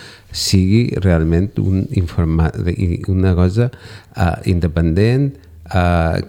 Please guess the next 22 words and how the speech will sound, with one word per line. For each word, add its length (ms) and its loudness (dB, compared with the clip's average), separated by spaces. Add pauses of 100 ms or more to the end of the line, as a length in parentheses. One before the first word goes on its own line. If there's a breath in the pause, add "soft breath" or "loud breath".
(100)
que, 160 4 (260)
que 140 2
vagi, 380 2 (600)
que 160 2
respecti 540 0
a 80 -4
tothom, 480 2
on, 320 0
eh, 160 -2
tingui 320 2
la 100 4
veu 220 4 (520 loud breath)
tothom 480 2
i 240 2
se 240 2
donin 240 4
les 240 0
informacions 720 0
d'una 200 2
manera 320 2
veraç, 480 2 (260 loud breath)
contrastada, 1000 0